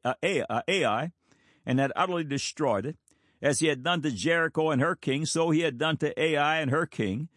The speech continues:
and how the inhabitants of Gibeon had made peace with Israel and were among them, that they feared greatly, because Gibeon was a great city, as one of the royal cities, and because it was greater than Ai, and all the men thereof were mighty.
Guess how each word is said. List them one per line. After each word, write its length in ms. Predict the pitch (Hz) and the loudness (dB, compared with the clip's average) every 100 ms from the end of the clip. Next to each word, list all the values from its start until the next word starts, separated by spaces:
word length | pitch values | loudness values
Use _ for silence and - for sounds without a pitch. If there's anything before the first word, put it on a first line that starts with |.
| _ _ | _ _
and 120 | - | 0
how 180 | 143 170 | 2 2
the 120 | 160 | 2
inhabitants 680 | 160 139 185 190 160 165 151 | 0 0 0 0 -4 -4 -2
of 180 | 147 101 | -4 -2
Gibeon 440 | 95 190 131 127 | 0 0 0 0
had 180 | 131 139 | 0 -2
made 320 | 135 139 113 | 0 0 -2
peace 260 | - 220 - | -2 -2 -2
with 180 | 156 - | -4 -2
Israel 480 | 131 104 127 156 123 | -2 0 -2 0 0
and 80 | |
were 120 | 123 117 | 2 2
among 400 | 107 170 226 113 | 2 2 0 -2
them, 320 | 95 123 143 _ _ - | -2 -4 -8 _ _ -10
that 160 | - 87 | -8 -4
they 160 | 92 | -4
feared 380 | 80 - 139 92 | -4 -2 -2 -2
greatly, 420 | 85 143 120 78 _ _ _ _ | -2 -2 -2 -10 _ _ _ _
because 320 | 147 139 151 98 | -2 0 0 0
Gibeon 420 | 156 180 165 143 | 0 0 0 0
was 180 | 139 113 | -2 -2
a 60 | |
great 340 | 85 98 160 - | -4 -2 -2 -2
city, 420 | - 127 117 160 | -2 -2 -2 -2
as 160 | 127 85 | -4 -2
one 220 | 113 135 | -2 -2
of 100 | 113 | -2
the 80 | 107 | 0
royal 440 | 104 165 135 107 | 0 0 0 -2
cities, 440 | - 110 101 139 | -2 -4 -2 -4
and 120 | 151 139 | -4 -4
because 380 | 147 151 139 | -4 -2 -2
it 120 | 156 160 | -2 -4
was 160 | 131 | -6
greater 400 | 85 156 214 151 | -2 0 0 0
than 180 | 120 113 | -2 -2
Ai, 480 | - 120 104 110 160 | 0 0 0 0 0
and 140 | 151 | 2
all 240 | 151 196 180 | 2 2 0
the 100 | 151 | 0
men 300 | 165 180 127 | -2 -2 -2
thereof 300 | 127 143 120 | 0 0 -2
were 220 | 95 107 | -4 -2
mighty. 500 | 95 123 131 92 | 0 0 0 -4